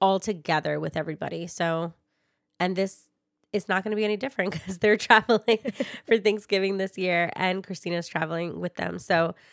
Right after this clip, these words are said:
Speaker 1: um, yeah, another one in the books, not together.
Speaker 2: Sad vibes.
Speaker 1: I
Speaker 2: I feel
Speaker 1: know.
Speaker 2: like, I feel like I, I have vivid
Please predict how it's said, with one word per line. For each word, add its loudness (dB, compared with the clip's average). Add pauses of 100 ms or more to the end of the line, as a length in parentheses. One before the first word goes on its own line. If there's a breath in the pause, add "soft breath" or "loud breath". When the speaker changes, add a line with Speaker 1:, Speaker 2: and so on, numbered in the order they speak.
(320 soft breath)
Speaker 1:
um, 0
yeah, -4 (200)
another 0
one 0
in -2
the -4
books, -4
not -4
together. -2 (1200 soft breath)
Speaker 2:
Sad -2
vibes. -4
Speaker 1:
I -2
Speaker 2:
I 0
feel 0
Speaker 1:
know. -2
Speaker 2:
like, -4 (400 loud breath)
I 0
feel -2
like 0
I, -2 (220)
I 0
have -2
vivid -4